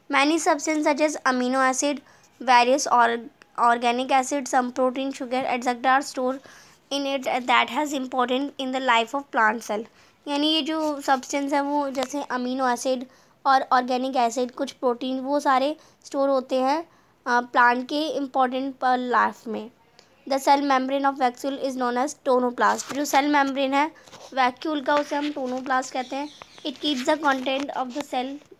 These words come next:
sep-, separate from the cytoplasm of the cell। यानी ये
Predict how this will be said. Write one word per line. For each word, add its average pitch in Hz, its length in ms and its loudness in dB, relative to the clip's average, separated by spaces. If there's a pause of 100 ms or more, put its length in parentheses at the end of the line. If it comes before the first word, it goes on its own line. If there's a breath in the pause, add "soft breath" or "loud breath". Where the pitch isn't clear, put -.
(160)
sep-, 247 460 0
separate 269 440 0
from 254 200 2
the 277 140 -8
cytoplasm 247 640 2
of 240 100 -8
the 254 120 -8
cell। 247 160 -4
यानी 269 280 -4 (460 loud breath)
ये 294 340 0